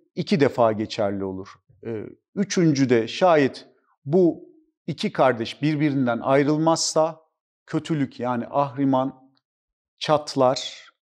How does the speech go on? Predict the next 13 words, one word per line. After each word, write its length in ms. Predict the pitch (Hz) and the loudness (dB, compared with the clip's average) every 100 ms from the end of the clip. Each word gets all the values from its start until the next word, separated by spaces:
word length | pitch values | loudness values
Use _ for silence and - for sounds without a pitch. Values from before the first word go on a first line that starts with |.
| - | -6
yok 320 | 120 156 156 | 0 0 2
olur, 240 | 127 123 - - - | 0 -2 -8 -16 -2
ölür 340 | 143 143 160 - _ _ _ _ 127 | 2 2 0 -6 _ _ _ _ -2
ve 340 | 165 175 - _ _ | 0 -2 -8 _ _
yeryüzünü 840 | 151 156 135 123 113 117 135 127 98 _ - | 2 2 2 -2 -6 -4 -4 -6 -12 _ -2
nur 200 | 131 120 | 0 0
sarar 500 | - 104 92 90 90 | -2 -4 -2 -4 -8
diyor. 180 | 82 - _ _ | -14 -16 _ _
Böyle 360 | 233 196 147 147 | 4 4 4 2
bir, 260 | 190 160 - | 0 -2 -4
e, 320 | 160 160 156 | 0 0 -2
hem 300 | 143 208 196 | 0 -2 -2
tasavvufi 920 | 185 175 180 156 135 - 113 117 127 | -4 -2 2 2 0 -4 -4 -6 -10